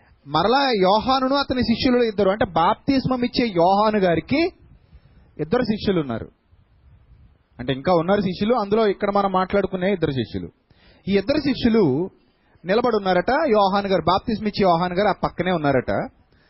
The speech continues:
అలా ఉన్నప్పుడు యేసుక్రీస్తు ప్రభు వారు నడుచుకుంటూ వెళ్ళిపోతున్నారు. నడుచుకుంటూ వెళ్ళిపోతే యేసుక్రీస్తు వైపు చూసి,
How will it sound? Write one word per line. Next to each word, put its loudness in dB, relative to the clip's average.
అలా 2
ఉన్నప్పుడు -2
యేసుక్రీస్తు 2
ప్రభు 2
వారు 2
నడుచుకుంటూ -2
వెళ్ళిపోతున్నారు. -2
నడుచుకుంటూ 0
వెళ్ళిపోతే 0
యేసుక్రీస్తు 2
వైపు -4
చూసి, 0